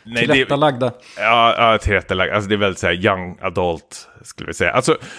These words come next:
Speaker 1: det här är ju en serie, eh, när jag kollar runt lite så är den väldigt mycket anpassad för fansen, eh, från så här Gilmore Girls till, eh, Pretty Little Liars. Och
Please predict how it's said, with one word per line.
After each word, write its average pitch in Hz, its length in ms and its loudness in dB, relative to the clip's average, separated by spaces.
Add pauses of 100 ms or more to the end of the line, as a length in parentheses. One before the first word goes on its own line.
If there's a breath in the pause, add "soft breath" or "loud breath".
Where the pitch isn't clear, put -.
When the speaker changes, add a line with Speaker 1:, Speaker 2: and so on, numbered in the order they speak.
(140 loud breath)
Speaker 1:
det 160 100 2
här 165 120 2
är 165 80 2
ju 156 60 0
en 156 80 0
serie, 113 580 2
eh, - 880 -10
när 120 140 0
jag 120 80 2
kollar 135 240 2
runt 139 180 0
lite 110 220 -4
så - 120 -4
är 107 260 2
den 101 160 0
väldigt 98 380 0
mycket 90 260 -2
anpassad 90 440 -2
för 87 320 2 (160)
fansen, 92 720 0 (220)
eh, 64 380 -2
från 82 320 -2
så 82 80 -2
här 80 140 -2
Gilmore 95 440 0 (100)
Girls 82 400 2
till, 82 520 0
eh, 78 60 2 (1000 loud breath)
Pretty 120 200 -2
Little 107 400 2
Liars. - 460 -8 (140)
Och - 260 -6